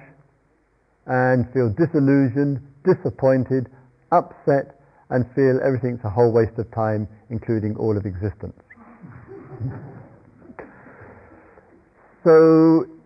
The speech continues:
better to be, enjoy, appreciate feeling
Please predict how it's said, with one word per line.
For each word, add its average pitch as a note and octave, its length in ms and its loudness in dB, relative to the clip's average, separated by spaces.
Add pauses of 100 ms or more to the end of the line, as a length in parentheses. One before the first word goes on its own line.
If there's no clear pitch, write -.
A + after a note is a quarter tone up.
better C3+ 640 2 (1080)
to A#2+ 340 6 (840)
be, C#3+ 60 2
enjoy, B2+ 920 6
appreciate D#3 720 2
feeling D3 260 2